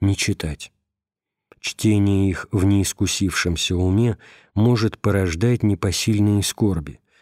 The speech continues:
от которых ум слабеет и не может не только написанное исполнить, но и того, что по силам становится, не способен совершить,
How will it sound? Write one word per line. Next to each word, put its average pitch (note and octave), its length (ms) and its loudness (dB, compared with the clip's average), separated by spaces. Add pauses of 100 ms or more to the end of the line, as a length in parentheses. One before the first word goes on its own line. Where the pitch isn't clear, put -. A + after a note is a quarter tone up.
(320)
от G2+ 180 -2
которых G2+ 680 0
ум F#2+ 260 0
слабеет F2+ 760 -2 (340)
и G#2 100 4
не G#2+ 120 4
может G#2 460 2
не G2+ 160 2
только B2 380 0
написанное G2+ 880 0
исполнить, D#2+ 720 -6 (320)
но A2 220 4
и A2+ 80 2
того, G#2 400 0
что - 260 0
по G#2 220 -2
силам F2+ 460 0
становится, F#2+ 800 0
не G2+ 180 4
способен F2+ 680 0
совершить, F2+ 720 -2